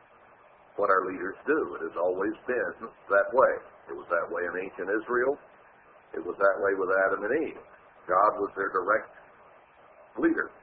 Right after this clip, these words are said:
And they didn't always agree with him. They selected a different leader.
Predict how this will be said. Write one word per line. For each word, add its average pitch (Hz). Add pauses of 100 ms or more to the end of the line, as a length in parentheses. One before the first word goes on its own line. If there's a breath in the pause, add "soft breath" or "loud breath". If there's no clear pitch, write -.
(840)
And 69 (220)
they 78
didn't 80 (100)
always 90
agree 85
with 90
him. 87
They 87 (140)
selected 98 (120)
a 117
different 113
leader. 92